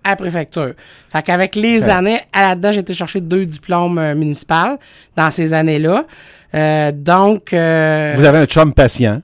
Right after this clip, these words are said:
Speaker 1: j'ai un chum
Speaker 2: j'imagine.
Speaker 1: très patient. Je suis sûr qu'il nous écoute à matin. Oh, il est très, très, très patient. <laughs> Extrêmement patient. Donc, euh, oui, très patient. Euh, le bilan, ben, on va le mettre,
Speaker 2: Oui.
Speaker 1: euh,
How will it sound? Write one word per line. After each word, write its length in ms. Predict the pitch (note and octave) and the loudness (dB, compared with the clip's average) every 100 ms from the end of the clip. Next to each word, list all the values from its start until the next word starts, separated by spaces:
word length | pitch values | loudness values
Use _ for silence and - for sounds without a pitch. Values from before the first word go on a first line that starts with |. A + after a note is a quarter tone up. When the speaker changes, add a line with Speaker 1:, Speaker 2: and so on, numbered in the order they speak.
| - - | -12 -10
Speaker 1:
j'ai 140 | D#3 | -4
un 100 | D3+ | -4
chum 140 | B2+ | 0
Speaker 2:
j'imagine. 400 | G#2+ C3 A#2+ B2+ | 2 4 2 2
Speaker 1:
très 80 | C3+ | 2
patient. 200 | F3 D#3 | 2 0
Je 60 | E3 | -2
suis 80 | - | 0
sûr 160 | A3+ | 0
qu'il 100 | G#3 | 0
nous 180 | G3+ G3 | 2 2
écoute 240 | G3 G#3+ - | 0 2 0
à 80 | F#3 | 2
matin. 520 | F3 E3 F#3 F#3+ F#3 | 0 0 0 0 0
Oh, 60 | |
il 140 | F#3 F#3 | 0 -2
est 40 | |
très, 180 | E3+ F3+ | -4 -8
très, 200 | E3 E3 | -6 -8
très 180 | D#3+ E3 | -6 -6
patient. 360 | D#3 C#3 D3+ - - - | -4 -6 -8 -10 -8 -8
<laughs> 280 | - - F#3+ | -8 -6 -4
Extrêmement 640 | A#3 G#3 - G#3 G3 G3+ | -2 0 0 2 2 2
patient. 580 | G#3+ G3+ E3 - G3 A3+ | 2 0 0 0 2 2
Donc, 480 | A3 G3+ G#3 G#3+ G#3 | 2 2 4 2 2
euh, 200 | F#3+ F3 | 0 2
oui, 380 | F3 G#3+ A3+ G#3 | 2 2 0 -6
très 180 | - G#3 | -6 -4
patient. 580 | G#3 F#3 - G3 G#3 D4 - - - - _ F#3+ | -2 -2 -2 -2 -2 -4 -8 -20 -20 -20 _ -2
Euh, 380 | F3+ F3 F3 F3+ | 0 2 2 2
le 160 | G#3+ | 2
bilan, 340 | G3+ G#3+ A#3 C4 | 2 2 4 4
ben, 140 | A#3 | 2
on 60 | G3 | 2
va 100 | G3 | 0
le 60 | |
mettre, 220 | G3 G#3 - | 0 -2 0
Speaker 2:
Oui. 160 | - | 2
Speaker 1:
euh, 120 | E3+ | 4